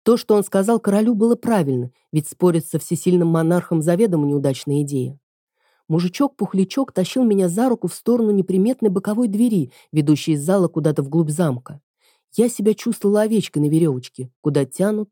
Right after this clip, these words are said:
туда и иду. Но пока так нужно, вокруг враги. Иначе этих людей, точнее стаю голодных волков, воспринимать не могла.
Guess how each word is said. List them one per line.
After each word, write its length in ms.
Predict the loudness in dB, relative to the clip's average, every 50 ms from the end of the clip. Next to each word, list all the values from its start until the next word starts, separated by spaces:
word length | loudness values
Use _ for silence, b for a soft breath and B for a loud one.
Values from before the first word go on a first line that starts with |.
| _ _
туда 260 | -8 -4 -2 0 0
и 220 | 2 2 0 0
иду. 340 | -2 -2 -4 -6 -6 -8 _ _ _ _ _ _ _ _ _ _ _ -2
Но 200 | 2 2 2 2
пока 300 | 2 0 -2 0 0 0
так 200 | 0 -2 -2 0
нужно, 480 | 0 2 2 2 0 -2 -6 -8 -8 _ _
вокруг 400 | -6 -4 -4 -2 -2 -2 -2 -2
враги. 500 | -2 -2 -2 -2 -2 -2 -4 -4 -4 -6 _ _ _ _ _ _ _ _ _ -2
Иначе 480 | 0 2 4 4 4 2 0 0 -2 -4
этих 260 | -2 -2 -4 -2 0
людей, 300 | -2 0 2 2 0 0 0
точнее 400 | -2 -2 -2 0 0 2 2 0
стаю 320 | 0 0 2 2 2 2
голодных 420 | 2 2 2 2 2 0 -2 0
волков, 380 | 0 0 0 2 2 0 0 0 _ _ _ _ -4
воспринимать 640 | -4 -4 -2 -2 0 0 2 2 2 0 0 0 0
не 80 | 0
могла. 480 | 2 2 0 0 -4 -6 -6 -6 -10